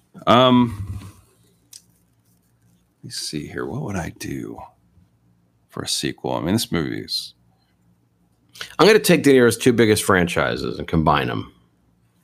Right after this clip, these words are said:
Speaker 1: Okay.
Speaker 2: So picture this. Um,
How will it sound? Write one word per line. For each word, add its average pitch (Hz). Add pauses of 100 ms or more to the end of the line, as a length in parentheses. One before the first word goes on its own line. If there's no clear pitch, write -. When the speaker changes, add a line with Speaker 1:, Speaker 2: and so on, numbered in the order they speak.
(120)
Speaker 1:
Okay. 131 (1500)
Speaker 2:
So -
picture 139
this. 90 (1040)
Um, 78